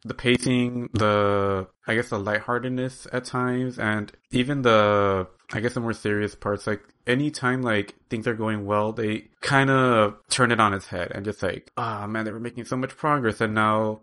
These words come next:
this happens," or like, "Oh, they were so close to, like, seeing through it." Like, I mean, you know, a lot of it is, like, some of it can be predictable,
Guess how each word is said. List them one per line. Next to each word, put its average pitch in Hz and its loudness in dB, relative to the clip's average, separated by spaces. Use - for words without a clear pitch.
this 110 2
happens," - -12
or 98 -10
like, 110 -8
"Oh, 120 -6
they 117 2
were 110 -2
so 120 2
close 123 0
to, 120 0
like, 113 -2
seeing 131 -2
through 139 0
it." 139 4
Like, 151 0
I 165 2
mean, 170 0
you 151 6
know, 135 4
a 151 4
lot 165 8
of 151 2
it 139 6
is, 135 4
like, 110 0
some 151 0
of 156 0
it 139 -2
can 120 -4
be 127 -4
predictable, 139 -4